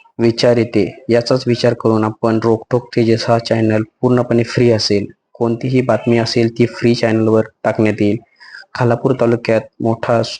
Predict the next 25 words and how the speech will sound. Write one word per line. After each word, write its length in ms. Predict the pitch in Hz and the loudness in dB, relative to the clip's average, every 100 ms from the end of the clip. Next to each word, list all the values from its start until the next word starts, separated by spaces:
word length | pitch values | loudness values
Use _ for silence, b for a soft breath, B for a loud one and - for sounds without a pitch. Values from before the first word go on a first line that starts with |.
| - | -6
खालापूर 340 | 123 120 131 127 | -2 0 0 -2
तालुका 420 | 117 110 113 110 139 - _ | 0 0 0 -4 -4 -12 _
हा 140 | 117 | -2
मोठा 340 | 113 113 113 123 | 0 0 0 0
असून 360 | 110 - 110 110 _ | -2 -2 -4 -4 _
काही 200 | - 120 | -2 -2
ठिकाणी 380 | 123 123 117 117 | -2 -2 -2 -2
पोहोचणे 420 | 113 113 107 120 | 0 0 0 -2
शक्य 360 | 117 117 - 127 | -2 -4 -6 -4
नसल्यास 500 | 113 107 107 104 - - B B 113 | -4 -2 0 0 -2 -10 B B -4
एखादी 380 | 110 - 139 131 | -2 -2 0 0
बातमीची 520 | 123 - 113 110 117 | 0 -2 -2 0 0
व्हिडिओ 320 | 117 117 127 | 2 4 4
जरी 240 | 123 120 120 | 2 0 0
पाठवली 320 | - 110 113 113 | -2 0 0 0
तरी 160 | 117 123 | -2 -2
चालणार 440 | 127 113 110 113 | -2 -2 -2 -2
आहे. 260 | 107 101 98 - B B B B - | -2 0 -2 -6 B B B B -6
चॅनलवर 440 | 117 120 135 139 | -2 0 0 0
बातमी 340 | 131 117 123 120 | 2 0 0 -2
टाकत 380 | 120 117 117 110 | -2 -2 -2 -2
असताना 420 | - 120 104 101 - _ | -4 -4 -2 -4 -8 _
आपल्या 260 | 120 - 123 127 | -6 -2 -2 0
तालुक्यातील 440 | 117 113 - - | 0 0 0 -2
सुशिक्षित 580 | 120 - 113 135 123 131 | -4 -2 -2 -2 -2 -4